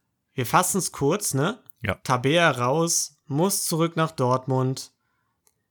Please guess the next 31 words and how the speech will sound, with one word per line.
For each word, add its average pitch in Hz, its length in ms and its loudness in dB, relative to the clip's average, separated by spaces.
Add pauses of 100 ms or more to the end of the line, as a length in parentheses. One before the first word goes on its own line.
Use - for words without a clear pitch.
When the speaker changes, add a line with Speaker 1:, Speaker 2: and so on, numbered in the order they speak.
Speaker 1:
Was 123 160 -2
ich 113 120 -6
nicht 165 320 0
verstanden 190 560 0
hab, 175 160 -2
war, 151 480 0
warum 131 300 0
Elsa 147 320 0
so 127 220 -4
„Oh 160 180 -4
mein 143 260 0
Gott“ 143 500 -2
gesagt 131 460 -2
hat, 156 240 -6
als 123 340 -6 (560)
Sarina 123 600 -2
die 180 120 -6
Kette 185 540 -6 (440)
behalten 165 380 -6
durfte. 170 380 -8 (1200)
Speaker 2:
Ähm, 104 280 2
ja, 107 140 6
hab 117 80 2
ich 123 60 2
mich 139 140 2
auch 139 120 0
gefragt. - 380 0
Konnte 117 200 0
ich - 60 -12
nicht 110 140 -10
zuordnen. 98 500 -6